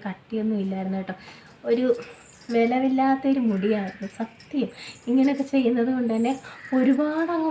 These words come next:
വളർന്നിറങ്ങിയിട്ടില്ലേലും നമുക്ക് മുടിക്ക്, മുടി പിടിക്കുമ്പോഴൊക്കെ നല്ല ഒരു, നല്ലൊരു ബലം തോന്നുന്നുണ്ട് കേട്ടോ. ഏ, നല്ല ഇതായിട്ടിരിക്കുന്നു കേട്ടോ.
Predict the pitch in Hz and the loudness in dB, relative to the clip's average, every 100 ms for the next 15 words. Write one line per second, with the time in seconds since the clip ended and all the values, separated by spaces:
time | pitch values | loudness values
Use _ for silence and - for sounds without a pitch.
0 | 269 247 233 254 262 254 208 208 220 240 | 2 2 2 2 2 2 2 2 2 0
1 | 240 233 196 185 185 185 185 285 349 - | 0 -2 0 -2 -2 0 0 -2 -4 -14
2 | - - 220 233 277 269 220 202 208 262 | -14 -4 0 0 4 4 6 4 0 0
3 | 269 226 - 220 220 240 226 196 202 220 | 0 0 0 2 2 0 2 2 2 0
4 | 233 202 208 202 196 196 202 214 233 226 | 0 0 -2 -2 -2 -2 -2 -2 -2 -2
5 | 196 226 - - - - - - 254 277 | -2 -4 -6 -20 -18 -18 -18 -10 -2 0
6 | 285 262 240 208 214 220 262 254 165 165 | 2 2 2 2 4 4 2 0 -2 -6
7 | 180 180 247 226 156 - - - _ - | -8 -4 -4 -4 -6 -14 -20 -20 _ -20
8 | - - - 185 - - - - - - | -20 -18 -10 -8 -10 -16 -20 -20 -20 -20
9 | - - - 233 226 226 240 226 170 175 | -20 -20 -14 -6 0 2 4 2 0 -4
10 | 185 175 180 190 - - - - - - | -6 -8 -8 -8 -10 -14 -16 -20 -20 -20
11 | - - - - - - _ _ _ _ | -20 -20 -20 -20 -20 -20 _ _ _ _
12 | - - - - - 302 285 | -20 -20 -20 -20 -12 -12 -10